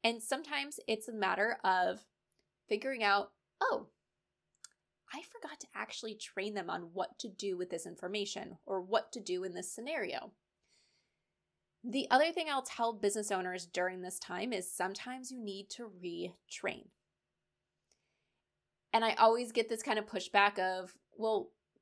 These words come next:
I gave them training once. Shouldn't they know? Shouldn't they understand?" And they should have gained some information during that training session,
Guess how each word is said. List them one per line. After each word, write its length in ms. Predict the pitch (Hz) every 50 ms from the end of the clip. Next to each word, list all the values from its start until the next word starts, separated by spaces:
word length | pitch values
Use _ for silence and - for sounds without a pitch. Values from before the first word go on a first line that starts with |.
| _ _
I 120 | - 220 214
gave 320 | - - - 247 254 -
them 120 | 320 294
training 400 | 277 - - 277 254 254 240 220
once. 400 | 208 277 339 - - - - -
Shouldn't 280 | - - 214 233 254 254
they 120 | 311 320
know? 360 | 294 226 196 185 185 190 254 269
Shouldn't 300 | - - 202 208 208 208
they 120 | 220 220
understand?" 760 | - 196 202 202 202 202 - - 202 190 - - - - - _ _ _ _ _ _ _ _ _ _ _ _ _ _ _ _ _ _ _ _
And 480 | 240 240 240 240 240 240 240 240 247 240 - - - - _ _ _ _ _ _ _ _ _ _ _ _ _ - 226 - -
they 140 | 302 302
should 440 | 302 - - - - 339 349 381 427
have 300 | 415 - - 440 453 -
gained 260 | - 320 302 320 311
some 400 | 294 - - - - 247 233 233
information 840 | 233 - 220 208 214 226 214 208 180 180 180 - - 214 233 254 233
during 340 | - 214 185 185 196 220 247
that 160 | 285 311 -
training 340 | - - 202 180 175 180 202
session, 580 | - - 180 180 - - 202 202 240 285 269